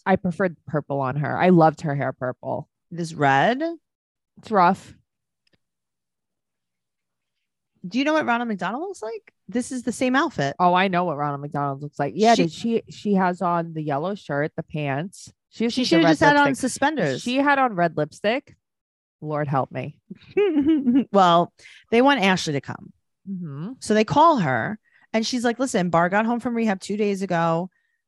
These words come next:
Speaker 2: Um, and it's like, "So why didn't you say that? Why did you tell
Speaker 1: Okay.
Speaker 2: everyone you were coming?"
Speaker 1: Because also, like, that's not, like, true either. Like, you could tell because she's talking to Bar and she's like, "They asked me to go. I'm not going." I don't think they asked her a month before, before Bar went to rehab.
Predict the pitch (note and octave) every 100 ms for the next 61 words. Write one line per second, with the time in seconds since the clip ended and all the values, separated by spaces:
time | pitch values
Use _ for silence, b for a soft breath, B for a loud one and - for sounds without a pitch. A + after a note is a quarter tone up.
0 | _ _ E3 D3+ D3 C#3 - _ _ _
1 | _ _ G3+ G#3 A3 G#3 _ - F#3+ F#3
2 | F#3 F#3 E3+ G3+ F#3+ - - G3+ A3 A3+
3 | G#3+ A3+ G#3 G#3+ G#3+ G3 F3+ - C4 C#3+
4 | E3 - _ A3+ B3 G3+ E3 F#3 G3+ G#3+
5 | D#3 - - D#3 D3+ D#3+ G#3 - A3 G#3+
6 | - F3 D#3+ - - - F#3 F3+ F#3+ A#3
7 | E4 G#4 _ _ F#3+ G#3 A#3 C#4 E4 D#4
8 | G3+ G3 A#3 B3+ G3+ C#4+ D#4 A#3 A3 G#3+
9 | G3 A3 A#3 A3 G3+ E3 F#3 F3 E3+ B2
10 | E3+ - E3 D#3+ D3 D3 C#3 B2 D3+ C#3
11 | E3+ A3+ - G#3 C4 C#4 - G3+ - F#3+
12 | - A3 E3 - - F#3 F3 F3+ F#3+ G3
13 | - E3 - F#3 E3+ D3+ - E3+ D#3 E3
14 | E3 D#3 E3+ F3+ D#3 C#3 B3 A3+ F2+ C#3